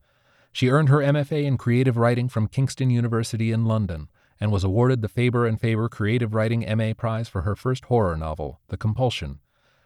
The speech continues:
Her debut novel, Abigail Hall, a psychological thriller, is available from Black and White Publishing.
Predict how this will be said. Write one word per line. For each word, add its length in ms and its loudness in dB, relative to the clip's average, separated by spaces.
Her 100 4
debut 400 4
novel, 420 -2
Abigail 460 2
Hall, 420 -2
a 120 -8
psychological 600 0
thriller, 400 -4
is 120 -2
available 440 2
from 220 -4
Black 260 -2
and 100 0
White 220 -4
Publishing. 500 -4